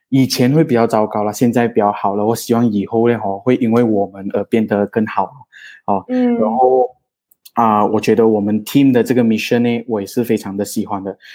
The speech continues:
Speaker 1: 就是第一个就是我们要有一个完美的人生，然后我们要有一个尊贵的德行，就是秉持着这个尊贵的德行，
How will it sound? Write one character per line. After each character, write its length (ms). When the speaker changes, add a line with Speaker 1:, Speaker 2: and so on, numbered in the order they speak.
Speaker 1:
就 140
是 160
第 180
一 40
个 120
就 140
是 100
我 100
们 140
要 160
有 80
一 60
个 160
完 200
美 160
的 140
人 180
生， 400
然 100
后 80
我 160
们 180
要 140
有 100
一 40
个 120
尊 300
贵 180
的 80
德 280
行， 340
就 140
是 100
秉 300
持 200
着 160
这 120
个 100
尊 220
贵 180
的 80
德 240
行， 280